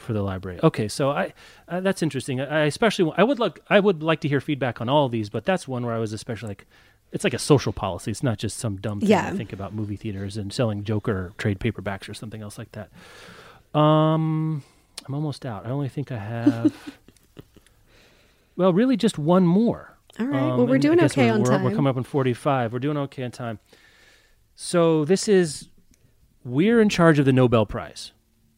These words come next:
Speaker 2: Oh. <laughs>
Speaker 1: We, the, the money.
Speaker 2: Okay.
Speaker 1: Okay.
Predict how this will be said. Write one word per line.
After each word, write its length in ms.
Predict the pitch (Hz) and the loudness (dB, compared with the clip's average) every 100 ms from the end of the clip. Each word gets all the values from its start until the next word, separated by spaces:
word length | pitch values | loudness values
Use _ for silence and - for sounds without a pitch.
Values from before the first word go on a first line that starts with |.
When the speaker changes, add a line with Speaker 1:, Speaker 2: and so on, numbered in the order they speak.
| _ - | _ 4
Speaker 2:
Oh. 600 | 202 247 185 254 247 - | 6 6 8 8 8 6
<laughs> 20 | |
Speaker 1:
We, 140 | 233 175 | 6 6
the, 340 | 240 135 156 | 6 6 4
the 120 | 151 | 6
money. 300 | 139 123 110 92 - _ _ _ _ _ _ - _ 392 415 285 | 6 6 2 -4 -18 _ _ _ _ _ _ -20 _ -4 -4 -2
Speaker 2:
Okay. 420 | 214 214 180 190 _ _ _ _ - - 277 285 - - | -2 -2 -4 -6 _ _ _ _ -20 -8 -6 -6 -8 -10
Speaker 1:
Okay. 280 | 117 123 | -8 -8